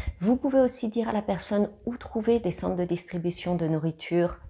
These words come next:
et des soupes populaires. Et puis, n'oubliez pas aussi les toilettes publiques et les douches publiques, parce que ça, c'est aussi extrêmement important pour les personnes qui sont dans la rue.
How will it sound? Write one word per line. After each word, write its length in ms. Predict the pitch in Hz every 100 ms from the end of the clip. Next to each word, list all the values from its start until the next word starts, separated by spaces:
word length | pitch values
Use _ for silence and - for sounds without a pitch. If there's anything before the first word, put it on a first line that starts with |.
| -
et 120 | 156
des 100 | 147
soupes 280 | - 143 -
populaires. 720 | 139 - 156 254 330 165 131 - - - - - -
Et 80 | 214
puis, 400 | 220 262 285 302
n'oubliez 500 | 202 254 254 247 220
pas 280 | 220 220 220 -
aussi 600 | 180 - - 220 277 277
les 240 | 180 190
toilettes 420 | 226 - 220 190 -
publiques 540 | 170 175 220 247 - -
et 80 | 220
les 140 | 214
douches 260 | 208 185 -
publiques, 440 | 175 143 135 -
parce 200 | 156 -
que 100 | -
ça, 180 | - 208
c'est 240 | 208 180
aussi 320 | 160 - 190 - -
extrêmement 400 | 175 - 180 165
important 520 | 160 - - 190 247 - - -
pour 100 | 156
les 100 | 147
personnes 400 | 139 139 - 208
qui 140 | 214 170
sont 160 | -
dans 100 | 175
la 120 | 147
rue. 280 | 135 - -